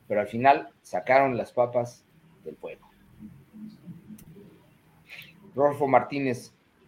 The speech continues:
¿jugó Austin? ¿Y, y si jugó, cómo estuvo su desempeño?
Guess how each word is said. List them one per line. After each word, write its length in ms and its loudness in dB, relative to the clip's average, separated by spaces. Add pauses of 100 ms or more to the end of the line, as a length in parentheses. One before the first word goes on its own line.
(160)
¿jugó 480 10
Austin? 440 -2
¿Y, 260 -4 (400)
y 60 -10
si 160 -10
jugó, 380 4
cómo 220 -2
estuvo 280 -4
su 140 -4
desempeño? 580 -4